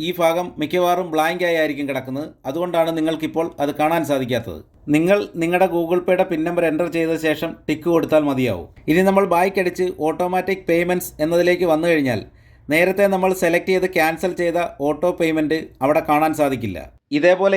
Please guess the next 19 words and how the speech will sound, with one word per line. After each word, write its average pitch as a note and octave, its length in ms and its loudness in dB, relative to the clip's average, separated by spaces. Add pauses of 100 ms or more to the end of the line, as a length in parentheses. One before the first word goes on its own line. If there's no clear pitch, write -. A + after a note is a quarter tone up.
ഏതെങ്കിലും F#3 400 0
സബ്സ്ക്രിപ്ഷൻസ് F3 600 -6 (580)
നിങ്ങളുടെ F3+ 300 2
ഫോണിൽ F3+ 300 2
ആക്റ്റീവ് E3 340 -2
ആയിരിക്കുന്നു F3 460 -4 (180)
എന്ന് D#3+ 180 -6
കാണുകയാണെങ്കിൽ D#3 680 0 (600)
അത് C#3+ 160 -4 (100)
വേണ്ടാത്തതാണെന്ന് F3+ 840 2 (160)
ഉറപ്പുവരുത്തിയതിന് F3 680 -2
ശേഷം F3 220 -2 (100)
മാത്രം D#3 280 0 (160)
ക്യാൻസൽ D#3 440 0
ചെയ്യുക. G#2 260 -4 (320)
ഏതെങ്കിലും G3 420 2
കാരണവശാൽ F3+ 520 2 (100)
നിങ്ങൾ F3 260 -2
എടുത്തിരിക്കുന്ന F3 480 -2